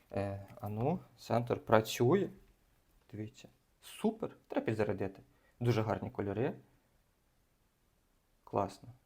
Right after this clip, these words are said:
Мені подобається. Е, так, в нас в районі чотириста, чотириста п'ятдесят коштує.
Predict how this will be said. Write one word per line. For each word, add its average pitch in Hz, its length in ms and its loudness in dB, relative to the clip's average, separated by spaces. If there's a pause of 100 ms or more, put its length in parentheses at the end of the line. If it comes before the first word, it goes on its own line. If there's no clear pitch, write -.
(480)
Мені 110 240 -2
подобається. 104 720 0 (360)
Е, 113 240 8
так, - 440 8 (240)
в 120 160 2
нас 160 240 12
в 135 40 4
районі 139 360 8
чотириста, 165 500 8
чотириста 123 440 4
п'ятдесят 120 500 8
коштує. 110 640 6